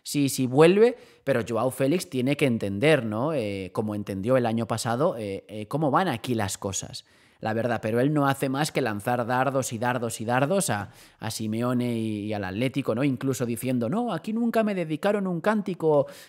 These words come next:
eh, es que me, me llamaban Joao Félix".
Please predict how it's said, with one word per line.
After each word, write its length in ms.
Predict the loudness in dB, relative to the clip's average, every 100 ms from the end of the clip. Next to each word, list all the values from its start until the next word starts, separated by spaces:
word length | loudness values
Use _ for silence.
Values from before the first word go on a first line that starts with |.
| -2
eh, 460 | 2 4 4 2 0
es 100 | 0
que 180 | 2 2
me, 220 | 2 0 -2
me 100 | 0
llamaban 400 | 2 4 4 4
Joao 280 | 4 6 6
Félix". 680 | 6 2 2 2 0 -4 -6